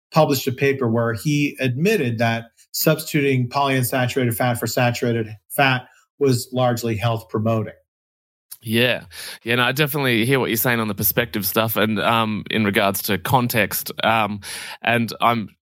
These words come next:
Speaker 2: as the listeners already probably know, I'm not a huge fan of dairy unless you can find it organically. But I guess we're getting to the end of the interview. Um, I, as, and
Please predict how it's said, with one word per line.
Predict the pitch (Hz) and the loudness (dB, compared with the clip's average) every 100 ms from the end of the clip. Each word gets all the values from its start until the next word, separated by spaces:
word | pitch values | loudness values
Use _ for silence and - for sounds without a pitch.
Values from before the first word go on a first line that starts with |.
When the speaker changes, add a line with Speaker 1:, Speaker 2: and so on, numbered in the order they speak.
| - | -4
Speaker 2:
as | 104 92 | -2 0
the | 95 | 2
listeners | 98 104 104 95 | 2 2 0 0
already | 101 98 | 2 0
probably | 90 98 95 104 | 0 0 0 0
know, | 120 127 | 2 2
I'm | 120 113 | 0 2
not | 110 - | 0 0
a | 101 | -2
huge | 98 110 110 - | 0 0 0 -2
fan | 104 98 95 | 0 0 -2
of | 85 85 | -4 -4
dairy | 107 101 101 104 101 | 0 2 4 2 0
unless | 98 101 | 0 -2
you | 95 | -4
can | 98 | -4
find | 92 95 95 | 0 2 2
it | 95 | 0
organically. | 92 90 95 95 101 101 95 92 92 - - - - | 0 0 2 2 0 -2 -2 -2 -4 -8 -8 -6 0
But | 139 85 - - - - | 0 0 -6 -8 -10 -10
I | 127 | -4
guess | 143 156 | -2 0
we're | 120 | 0
getting | - 113 | 0 -2
to | 117 | 0
the | 120 | 2
end | 117 117 | 2 2
of | 104 | 2
the | 104 | 0
interview. | - 127 135 120 101 104 | 2 0 2 2 2 2
Um, | - 131 135 - - - - - - - | 2 2 0 -6 -10 -10 -10 -12 -16 -4
I, | - 175 _ - | -4 -4 _ -2
as, | 170 175 - | 0 0 0
and | 190 208 | 0 0